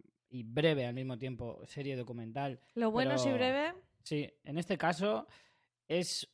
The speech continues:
Speaker 1: todo un, una virtud que sea corta, porque hace que sea mucho más emocionante y que sea mucho más entretenida y, y además es como que te condensan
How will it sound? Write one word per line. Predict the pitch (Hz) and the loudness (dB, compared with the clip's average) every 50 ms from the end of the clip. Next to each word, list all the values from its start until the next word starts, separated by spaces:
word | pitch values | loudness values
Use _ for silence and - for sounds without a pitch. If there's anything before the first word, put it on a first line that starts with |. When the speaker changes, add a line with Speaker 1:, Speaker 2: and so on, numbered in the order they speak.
| _ _ _ _ _ _ _ | _ _ _ _ _ _ _
Speaker 1:
todo | - 180 190 190 185 185 | 4 6 8 8 8 8
un, | 185 180 185 185 185 185 185 180 180 175 175 165 160 151 147 139 135 131 139 143 139 135 135 131 | 8 6 6 6 6 6 6 6 6 6 4 4 4 2 0 -2 -2 -2 -2 0 0 0 -2 -2
una | - 151 160 160 | -2 0 2 2
virtud | 156 147 127 113 - 165 185 - - _ _ _ _ _ | 2 2 0 0 0 0 0 0 -4 _ _ _ _ _
que | - 139 120 | -16 -12 -8
sea | - 147 139 139 135 | -4 -2 -2 -2 0
corta, | - 160 160 160 156 - 180 208 294 277 - - - - _ _ _ _ _ _ _ _ | 2 2 2 2 4 2 2 2 2 -4 -14 -20 -20 -20 _ _ _ _ _ _ _ _
porque | 185 180 170 151 - 180 190 196 190 151 - | 2 2 2 2 2 0 2 2 2 2 0
hace | 151 156 - - 185 170 | -2 -6 -4 -2 -4 -2
que | - 170 | -2 -4
sea | - - 170 165 | -2 -2 -2 0
mucho | 156 160 175 175 - 190 | 0 0 -2 -2 -2 -4
más | 170 160 143 | -4 -4 -4
emocionante | 160 156 147 127 147 151 151 156 156 151 165 | -4 -4 -4 -4 -6 -4 -4 -4 -4 -2 -2
y | 160 147 127 | -2 -4 -4
que | - 135 | -6 -8
sea | - - 139 135 139 | -6 -6 -6 -6 -6
mucho | 139 139 - - 143 | -6 -8 -8 -10 -10
más | 131 131 139 151 143 - - | -8 -6 -6 -6 -6 -6 -8
entretenida | 143 127 127 127 113 123 123 131 139 147 156 165 170 - - | -8 -8 -8 -8 -6 -6 -6 -4 -4 -4 -4 -4 -4 -6 -10
y, | - 123 131 131 127 123 110 117 | -12 -12 -12 -10 -10 -12 -12 -14
y | 120 120 | -12 -10
además | 117 123 139 156 | -8 -6 -4 -6
es | 151 131 | -6 -6
como | - 156 151 151 139 | -8 -8 -6 -6 -6
que | 123 156 | -6 -8
te | 123 147 135 | -8 -8 -8
condensan | - 127 127 131 131 147 156 156 - 170 160 156 | -6 -4 -4 -2 0 0 -2 -2 -2 -4 -4 -4